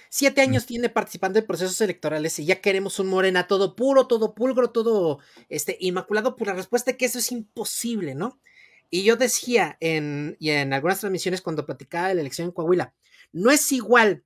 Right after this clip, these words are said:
Speaker 1: Armando Guadiana con el pri que Armando Guadiana por Morena.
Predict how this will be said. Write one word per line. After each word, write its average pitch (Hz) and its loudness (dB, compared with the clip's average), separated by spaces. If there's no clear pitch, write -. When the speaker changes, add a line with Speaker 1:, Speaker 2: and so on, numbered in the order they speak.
Speaker 1:
Armando 233 2
Guadiana 208 2
con 143 -4
el 143 -4
pri 339 -2
que - -4
Armando 180 2
Guadiana 185 -2
por 165 0
Morena. 139 -6